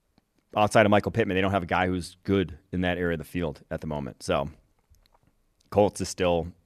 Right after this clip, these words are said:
they're still gonna be inconsistent offensively. On to Vikings at Dolphins, where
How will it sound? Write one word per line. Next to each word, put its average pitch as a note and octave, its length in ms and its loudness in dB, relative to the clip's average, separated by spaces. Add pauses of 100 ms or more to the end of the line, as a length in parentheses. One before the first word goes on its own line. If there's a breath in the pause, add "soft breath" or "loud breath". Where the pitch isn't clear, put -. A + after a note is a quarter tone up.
(140)
they're E2 120 -8
still - 180 -6
gonna E2+ 120 -6
be E2 260 -4 (600)
inconsistent F#2 580 -6
offensively. - 500 -10 (920 soft breath)
On D3+ 180 10
to C#3+ 220 8
Vikings B2 340 8
at G2 120 4
Dolphins, G2+ 420 6
where E2+ 440 2